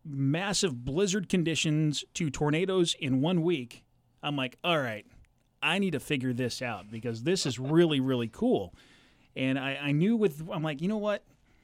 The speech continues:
I know I'm kinda pursuing a music degree, uh, for, for voice with an emphasis in vo-, in vocal performance." Like, <sighs> "What am I gonna do with a vocal performance degree?"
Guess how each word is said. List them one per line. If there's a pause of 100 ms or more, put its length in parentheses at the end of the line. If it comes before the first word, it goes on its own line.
(280)
I
know
I'm
kinda
pursuing
a
music
degree, (200)
uh,
for,
for
voice
with
an
emphasis
in
vo-,
in
vocal
performance." (480)
Like,
<sighs> (400)
"What
am
I
gonna
do
with
a
vocal
performance
degree?"